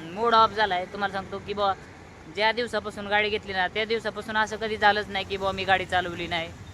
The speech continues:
अ, किती बी म्हणजे तुम्हाला सांगतो, अगोदर मला, अं, गाडी, अ, स्विफ्टच लय आवडायची. ती आल्यापासून मला दुखणं नाही आलं कधी, काय नाही आलं, कशी हॅप्पी म्हणजे होतो मी. पण आता कसं आहे की बुवा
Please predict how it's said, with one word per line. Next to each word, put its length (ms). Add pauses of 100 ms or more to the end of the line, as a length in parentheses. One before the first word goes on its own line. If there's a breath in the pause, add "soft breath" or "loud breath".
(200)
अ, 80 (560)
किती 200
बी 120
म्हणजे 320 (420)
तुम्हाला 200
सांगतो, 220
अगोदर 380
मला, 300
अं, 760 (100)
गाडी, 380 (440)
अ, 260 (120)
स्विफ्टच 360
लय 120
आवडायची. 440
ती 120
आल्यापासून 500
मला 180
दुखणं 360
नाही 120
आलं 140
कधी, 200
काय 220
नाही 120
आलं, 180
कशी 280 (460)
हॅप्पी 400
म्हणजे 240
होतो 300
मी. 140 (500)
पण 80
आता 180
कसं 240
आहे 140
की 140
बुवा 360